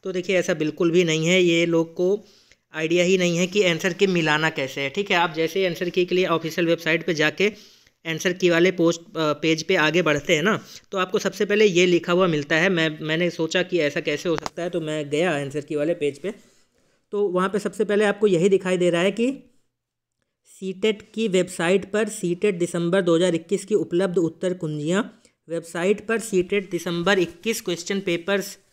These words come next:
लिंक पर उपलब्ध मुख्य प्रश्न पत्रों के अनुसार है। इसका मतलब ये है कि जो आपने पेपर दिया है, आपकी जो रिस्पॉन्स, अ,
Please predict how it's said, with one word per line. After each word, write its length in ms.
लिंक 440
पर 120
उपलब्ध 440
मुख्य 440
प्रश्न 380
पत्रों 420
के 180
अनुसार 560
है। 160
इसका 260
मतलब 300
ये 260
है 280
कि 480
जो 160
आपने 480
पेपर 400
दिया 300
है, 380
आपकी 360
जो 160
रिस्पॉन्स, 680
अ, 280